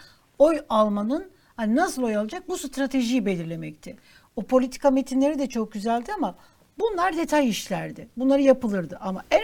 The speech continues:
önemli işi yapmadılar bunlar. Aday belirlemek. Gelecek Partisi diyebilirdi ki benim adayım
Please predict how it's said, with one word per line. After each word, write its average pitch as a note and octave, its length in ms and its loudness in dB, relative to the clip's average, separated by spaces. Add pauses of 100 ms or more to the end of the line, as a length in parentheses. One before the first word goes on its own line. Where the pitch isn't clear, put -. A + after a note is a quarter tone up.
önemli D4 260 0
işi F#4 220 -4
yapmadılar F3 640 -2
bunlar. E3+ 300 -12 (460)
Aday E4+ 380 6
belirlemek. E3+ 480 -6 (480)
Gelecek E4+ 400 -4
Partisi D#4 340 -2
diyebilirdi D#4 540 -6
ki G3 240 -6
benim C#4+ 240 2
adayım C#4+ 440 2